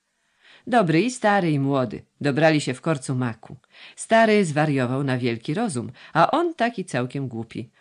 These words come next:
Orzą nim jak wołem. Rychło przestaną, jak się ożeni i do naszych sandwilów, do nas przyjdzie,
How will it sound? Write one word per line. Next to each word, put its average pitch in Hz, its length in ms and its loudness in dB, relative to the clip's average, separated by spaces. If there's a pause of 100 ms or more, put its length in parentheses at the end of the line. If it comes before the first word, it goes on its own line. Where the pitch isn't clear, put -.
Orzą 196 320 4
nim 156 200 0
jak 127 180 -4
wołem. - 400 -8 (720)
Rychło 226 300 -2
przestaną, 226 460 -6
jak 127 140 -2
się 139 160 -4
ożeni 139 520 0
i 160 60 -2
do 143 140 0
naszych 143 340 -2
sandwilów, 147 680 -2 (460)
do 170 200 2
nas 107 340 -6
przyjdzie, - 540 -12